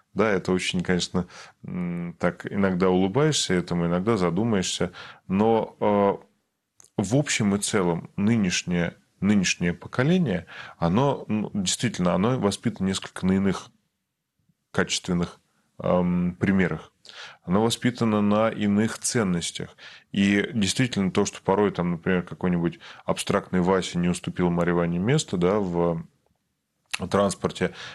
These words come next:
это порой говорит не от того, что там Вася злодей, и он специально не. Просто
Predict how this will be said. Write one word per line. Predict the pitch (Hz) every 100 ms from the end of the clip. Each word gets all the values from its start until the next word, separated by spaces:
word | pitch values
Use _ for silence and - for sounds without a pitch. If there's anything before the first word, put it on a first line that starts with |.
| -
это | 98 107
порой | 95 113 120
говорит | 104 117 113 -
не |
от | 110 110
того, | 131 147
что | -
там | 95 90
Вася | 92 92 -
злодей, | 85 87 92 85 78 - _ _ _ -
и | 85
он | 80
специально | - - 85 90 85 80
не. | 80 82 -
Просто | 104 110 - 107